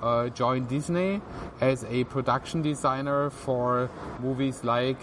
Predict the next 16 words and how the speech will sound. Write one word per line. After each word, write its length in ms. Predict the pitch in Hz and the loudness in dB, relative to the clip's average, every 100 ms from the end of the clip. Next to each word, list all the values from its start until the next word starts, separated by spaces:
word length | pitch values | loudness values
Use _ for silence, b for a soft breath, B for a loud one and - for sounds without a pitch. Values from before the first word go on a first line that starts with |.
| - | -4
Aladdin, 640 | 131 127 127 131 127 127 123 | 0 2 2 2 2 0 0
The 80 | |
Lion 380 | 127 120 120 127 | 2 4 2 -2
King, 480 | 123 139 120 123 123 | -2 0 2 2 0
and, 400 | - 120 120 127 120 | -2 0 2 0 -2
uh, 400 | 131 127 120 120 120 B B B - | -2 0 2 0 -2 B B B -6
I 60 | |
think 340 | 127 - 180 135 | -6 0 0 0
most 340 | 147 156 147 | 0 0 0
prominently 760 | - 143 175 180 165 151 147 143 | -2 0 2 2 0 0 0 0
in 120 | 135 | 0
terms 260 | 139 135 | 0 2
of 120 | 135 123 | 2 0
his 200 | 135 135 | 0 0
involvement, 640 | 127 120 123 143 147 123 | 0 2 2 2 0 0
Mulan, 520 | 131 120 107 123 190 | 0 2 2 2 0